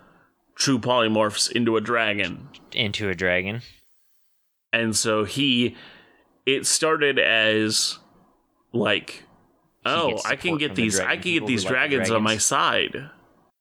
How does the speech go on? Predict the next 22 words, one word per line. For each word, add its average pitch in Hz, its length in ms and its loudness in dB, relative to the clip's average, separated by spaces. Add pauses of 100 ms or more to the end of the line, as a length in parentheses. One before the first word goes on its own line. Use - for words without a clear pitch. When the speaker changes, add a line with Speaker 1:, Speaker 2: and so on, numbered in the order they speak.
(260)
Speaker 1:
And 135 260 0
now 117 260 2
he 120 140 2
just, 110 220 0
Speaker 2:
Yeah, 120 40 4
Speaker 1:
like, 110 180 0
the 131 80 2
Speaker 2:
I 120 60 4
like 117 100 4
Speaker 1:
majority 113 360 2
of 107 80 2
Speaker 2:
that. 107 60 2
Speaker 1:
the 104 60 -8
time 107 300 0
keeps 107 320 -4
the 117 120 0
dra-, 107 440 -2
keeps 120 340 -2
his 107 160 0
dragon 107 420 -2
form 98 360 0
on. 104 400 2